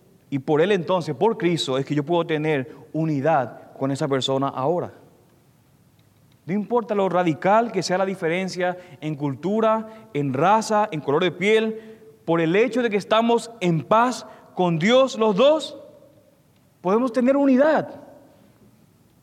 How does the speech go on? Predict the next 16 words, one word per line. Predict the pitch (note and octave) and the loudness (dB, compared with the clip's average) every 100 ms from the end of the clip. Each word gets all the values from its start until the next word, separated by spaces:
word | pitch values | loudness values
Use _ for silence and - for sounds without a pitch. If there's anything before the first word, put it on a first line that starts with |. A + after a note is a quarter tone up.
| _ _ _ _ _ _ - | _ _ _ _ _ _ -2
Porque | G3+ A3+ | 0 2
Él | C4+ | 2
es | D4+ | 2
amigo | A#3+ A#3 E4+ E4 | 2 2 4 4
de | A#3+ | 2
mi | G3 | 4
Dios, | D#3+ A3 C#4+ - - - - - - | 4 2 0 -4 -18 -20 -20 -18 -4
así | F3+ F#3 | -2 0
que | A#3+ | 0
yo | C#4 | 2
puedo | D4+ | 2
estar | C#4 C#4 | 4 4
en | C#4 F#3 | 4 4
paz | C4 A3 - - - - | 4 4 0 -14 -10 0
con | C4 | 2
Él. | D#4+ C#4 A#2+ | 4 2 -2